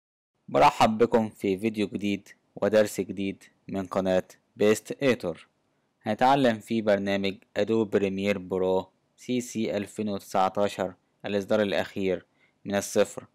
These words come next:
الى الاحتراف. يلا نبدأ. اليوم اول درس معنا وهي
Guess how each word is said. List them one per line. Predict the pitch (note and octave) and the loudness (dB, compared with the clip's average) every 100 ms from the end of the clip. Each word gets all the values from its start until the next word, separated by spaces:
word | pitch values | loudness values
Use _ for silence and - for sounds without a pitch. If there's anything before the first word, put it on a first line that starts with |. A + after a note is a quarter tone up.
| _ _ _ | _ _ _
الى | A#2 | 0
الاحتراف. | B2 - - C#3 F#2+ - - _ _ _ - | 0 0 2 2 2 -2 -20 _ _ _ -10
يلا | B2 D3 C#3+ A#2+ G#2+ | 0 6 8 8 6
نبدأ. | G2 F2+ - - _ _ _ - _ | 2 -2 -8 -10 _ _ _ -20 _
اليوم | - D3 D#3+ D3+ | 0 6 6 6
اول | C#3+ C#3 B2 | 6 8 6
درس | A2+ A2+ - | 6 2 2
معنا | G#2 G#2 G2+ G2 G2+ _ | 2 4 6 2 -2 _
وهي | - F#2 G2+ G2+ | -8 -2 2 2